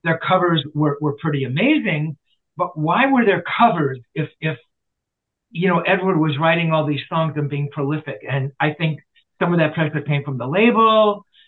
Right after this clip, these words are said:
Um, he felt the pressure. Um, the, the politics internally were happening. Um, yeah, I could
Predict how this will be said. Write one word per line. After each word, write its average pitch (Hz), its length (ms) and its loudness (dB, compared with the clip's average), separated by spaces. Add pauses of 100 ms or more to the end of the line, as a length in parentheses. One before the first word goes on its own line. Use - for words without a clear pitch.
(220)
Um, 147 1040 0 (2500)
he 196 200 0
felt 170 220 0
the 156 80 -6
pressure. 135 560 -8
Um, 131 340 -8 (140)
the, 135 280 -14
the 151 60 -8
politics 165 540 2
internally 175 500 -2
were 156 140 2
happening. 165 640 -2 (240)
Um, 143 480 0 (580)
yeah, 240 300 0
I 190 100 4
could 202 160 0